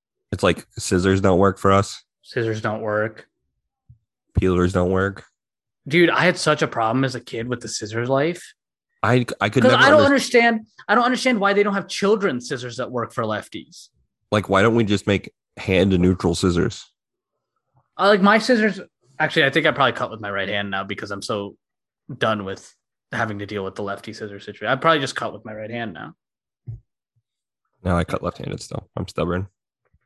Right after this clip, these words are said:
Speaker 2: You're not gonna let it go. Um, potatoes, yeah, we can put 'em as an S. We have four S's, by the way.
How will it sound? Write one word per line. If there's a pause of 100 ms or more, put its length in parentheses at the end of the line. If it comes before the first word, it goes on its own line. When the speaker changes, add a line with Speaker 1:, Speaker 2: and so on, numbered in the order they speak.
(720)
Speaker 2:
You're
not
gonna
let
it
go. (480)
Um,
potatoes,
yeah,
we
can
put
'em
as
an
S.
We
have
four
S's,
by
the
way.